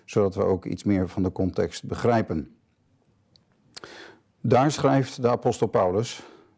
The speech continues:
"Ik zeg dit niet alsof het woord van God vervallen is,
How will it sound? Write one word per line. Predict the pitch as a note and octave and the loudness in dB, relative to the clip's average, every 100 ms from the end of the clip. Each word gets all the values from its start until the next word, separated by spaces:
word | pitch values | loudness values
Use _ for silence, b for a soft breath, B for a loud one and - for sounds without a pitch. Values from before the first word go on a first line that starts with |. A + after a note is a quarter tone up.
| _ | _
"Ik | G#2 - | -6 0
zeg | D3+ - | 0 2
dit | B2 A2+ | 0 4
niet | A#2+ D#3+ - - b b b b b b | 6 6 2 -14 b b b b b b
alsof | - A2+ A2 | 0 0 2
het | G#2+ | -2
woord | G#2+ B2 B2+ | 2 4 4
van | - A#2+ | 2 0
God | - A2 | 2 0
vervallen | - G2+ F2+ C3 B2 E2 | 0 -2 4 4 4 0
is, | F2+ C#3 - | -2 -2 -6